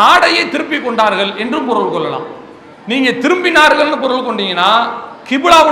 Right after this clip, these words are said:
நோக்கி இருக்கவங்க பின்னாடி திரும்பினாங்கன்னு போயிடும். சொல்ற புரியும்னு நினைக்கிறேன். already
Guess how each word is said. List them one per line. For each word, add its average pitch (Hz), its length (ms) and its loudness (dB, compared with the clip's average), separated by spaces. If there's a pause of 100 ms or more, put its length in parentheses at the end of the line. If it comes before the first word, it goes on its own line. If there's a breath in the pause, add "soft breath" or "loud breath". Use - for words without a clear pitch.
நோக்கி 262 240 0
இருக்கவங்க 262 380 2 (420)
பின்னாடி 339 320 2
திரும்பினாங்கன்னு 240 540 0
போயிடும். 151 240 -6 (800)
சொல்ற 247 260 0
புரியும்னு 233 280 -2
நினைக்கிறேன். 156 320 -6 (560)
already 190 400 -2